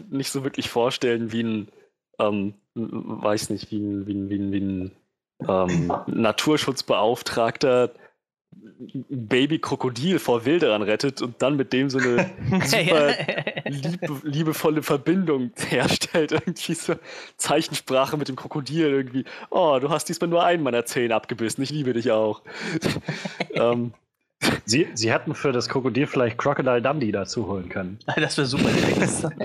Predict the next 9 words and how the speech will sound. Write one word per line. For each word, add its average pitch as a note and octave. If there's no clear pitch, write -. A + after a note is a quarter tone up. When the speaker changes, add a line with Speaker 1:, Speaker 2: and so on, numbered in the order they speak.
Speaker 1:
<laughs> D#3+
Speaker 2:
Oh, C#3+
das, B2+
Speaker 1:
Ja. -
Speaker 2:
das B2+
wär B2
wirklich A#2+
super A#2
gewesen. A#2+